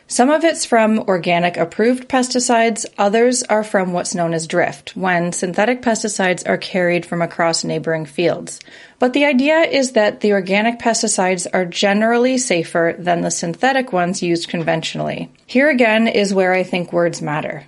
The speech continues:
Not all natural substances are safe, and not all synthetic substances are toxic.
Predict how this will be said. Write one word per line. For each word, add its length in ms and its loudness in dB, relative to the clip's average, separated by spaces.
Not 440 0
all 480 0
natural 540 -2
substances 720 -2
are 220 -6
safe, 640 -6
and 160 -2
not 240 -2
all 340 0
synthetic 580 0
substances 840 -2
are 160 -2
toxic. 680 -6